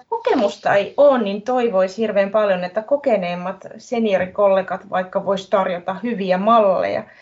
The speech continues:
Et kyllä mu-, musta joskus tuntuu ihan pahalla, pahalta, kun välillä kuulee, ö, nuorten tieteentekijöiden kuvittelevan, että, että jotenkin tällä uralla pärjätäkseen pitäisi tehdä töitä aamusta iltaa arkena ja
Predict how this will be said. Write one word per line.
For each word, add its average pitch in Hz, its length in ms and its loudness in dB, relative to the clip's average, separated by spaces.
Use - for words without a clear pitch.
Et 226 120 -8
kyllä 262 200 2
mu-, - 420 -6
musta - 340 -2
joskus 226 460 -2
tuntuu 180 360 -2
ihan 180 280 -2
pahalla, 175 440 0
pahalta, 214 360 -2
kun 185 360 -6
välillä 214 320 4
kuulee, 208 600 2
ö, 190 40 -2
nuorten 202 560 -2
tieteentekijöiden 202 840 -2
kuvittelevan, 190 800 0
että, - 380 -6
että 208 160 -2
jotenkin 208 220 -4
tällä 214 280 4
uralla 196 640 2
pärjätäkseen 196 1300 -4
pitäisi - 320 -4
tehdä 196 220 -2
töitä 196 360 0
aamusta 185 380 0
iltaa 175 440 -2
arkena 185 340 -2
ja 170 180 -4